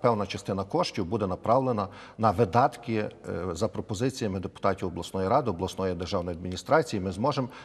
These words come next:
я думаю, знову ж таки додаткові кошти спрямувати на соціально-економічний розвиток території. Важливе питання про інформацію начальника Головного управління Національної поліції Івано-Франківській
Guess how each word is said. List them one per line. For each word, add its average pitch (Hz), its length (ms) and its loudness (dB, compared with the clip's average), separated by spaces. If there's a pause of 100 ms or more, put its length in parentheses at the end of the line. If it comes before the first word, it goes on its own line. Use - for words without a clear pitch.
(120)
я 110 100 4
думаю, 110 400 2
знову 101 280 2
ж - 100 -10
таки - 160 -4
додаткові 92 480 -2
кошти 151 420 -2
спрямувати 98 580 -2
на 95 100 -2
соціально-економічний 92 920 -4
розвиток 85 400 -2
території. - 500 -8 (580)
Важливе 170 300 4
питання 147 420 4
про 123 240 2
інформацію 113 640 2
начальника 107 600 0 (360)
Головного 107 440 4
управління 101 480 0
Національної 95 500 0
поліції 95 440 -4
Івано-Франківській 95 760 -4